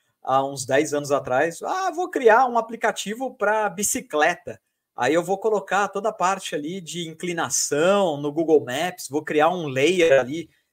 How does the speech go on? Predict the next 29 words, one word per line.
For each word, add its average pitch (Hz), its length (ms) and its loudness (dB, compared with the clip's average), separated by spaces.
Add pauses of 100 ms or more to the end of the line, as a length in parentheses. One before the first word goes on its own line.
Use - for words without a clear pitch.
(120)
de, 131 600 -8
de, 117 840 -10 (160)
pra, 127 180 4
pra, 123 340 0
pros 135 260 -8
usuários 143 640 4
utilizarem", 139 800 2
né? 147 220 -8 (340)
Aí, 220 180 0
tipo, 247 240 -8
começou 240 540 0
um 214 40 -6
monte 294 240 -2
de 226 120 -8
gente 202 280 -6
ter 202 100 -2
esse 190 140 -4
tipo 185 220 -12
de 180 80 -8
ideia, 226 400 4 (440)
né? 202 320 -2
Inclusive 247 520 -2
em 196 160 -6
próprio 202 300 -2
hackathons 202 760 -4
promovidos 165 460 -6
pelo 175 220 -6
Google, 269 560 -4 (400)
é, - 280 -12